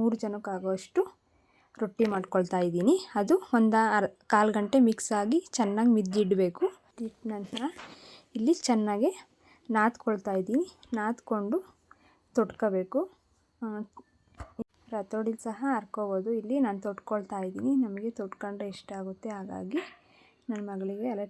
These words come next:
ಟೈಮ್ ಆಗಿತ್ತಲ್ವ, ಅಲ್ಲಿ ಅವಳಿಗೆ ಹಾಕ್ಕೊಡ್ತಾ ಇದ್ದೆ.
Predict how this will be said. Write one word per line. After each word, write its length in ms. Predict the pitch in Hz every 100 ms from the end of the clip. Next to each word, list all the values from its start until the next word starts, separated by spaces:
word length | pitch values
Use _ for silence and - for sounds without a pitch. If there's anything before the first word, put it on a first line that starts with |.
| 202
ಟೈಮ್ 180 | 196 196
ಆಗಿತ್ತಲ್ವ, 460 | 190 190 190 196 220
ಅಲ್ಲಿ 240 | 190 226 269 -
ಅವಳಿಗೆ 360 | 208 202 226 349 - _ _ _ - - - - _ -
ಹಾಕ್ಕೊಡ್ತಾ 540 | 220 220 - 202 - 208
ಇದ್ದೆ. 300 | 190 190